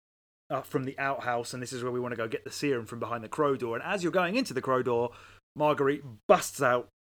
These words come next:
head right in the middle of the screen, knocks Ethan down into a hole, and then kind of sort of stands over the hole, cooking up some bugs, and you just unload on her until she falls in next to you.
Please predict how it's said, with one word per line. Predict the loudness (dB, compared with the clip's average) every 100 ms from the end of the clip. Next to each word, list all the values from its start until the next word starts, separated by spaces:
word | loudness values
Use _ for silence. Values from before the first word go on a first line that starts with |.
| -14
head | -4 -2 -2 2
right | 2
in | 2
the | 0
middle | 0 0
of | -4
the | -6
screen, | -2 -2 -2 -6 -10 -14 -10
knocks | -8 -6 -8 -10
Ethan | -8 -6 -6
down | -2 0 0
into | -4 -4
a | -2
hole, | 4 6 6 2 -4 _ -20 _ _ _ -8
and | -2
then | 0 0
kind | -4 -2 -2
of | -4 -10 -20 _ _ _ _ _ _ _ _ _ _ -16
sort | -12
of | -8
stands | 0 0 2 2
over | 2 2
the | 0 0
hole, | 0 0 -2 -6 _ _ _ _ _ _ _ _ -8
cooking | -6 -4 -4
up | -8
some | -8 0
bugs, | 0 0 -6
and | -10 -10
you | -8
just | -8 -8
unload | -6 -4 -4
on | -4 -6
her | -8
until | -8 -10
she | -12 -12
falls | -10 -8 -8
in | -10
next | -12 -14
to | -14
you. | -14